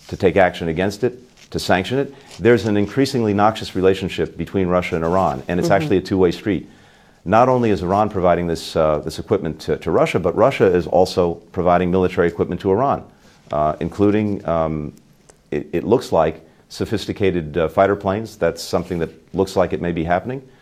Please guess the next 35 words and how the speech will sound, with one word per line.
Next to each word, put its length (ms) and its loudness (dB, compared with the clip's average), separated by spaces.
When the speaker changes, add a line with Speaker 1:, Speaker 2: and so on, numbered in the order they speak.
Speaker 1:
uh, 240 2
which 260 -2
would, 260 2
um, 240 2
make, 320 -2
uh, 240 2
Iran 320 4
an 40 0
even 200 0
greater 260 4
threat 420 0
if 180 -4
it 60 0
acquires 380 2
that, 280 -2
that 140 -2
technology. 480 -2
So 180 2
this 180 0
is 80 -8
something 300 -2
that 80 -2
we've 160 -2
been 320 -4
uh, 260 2
talking 380 0
about 300 2
with, 300 -4
uh, 160 2
allies 360 4
and 100 -8
partners 300 -2
around 240 0
the 60 0
world, 420 0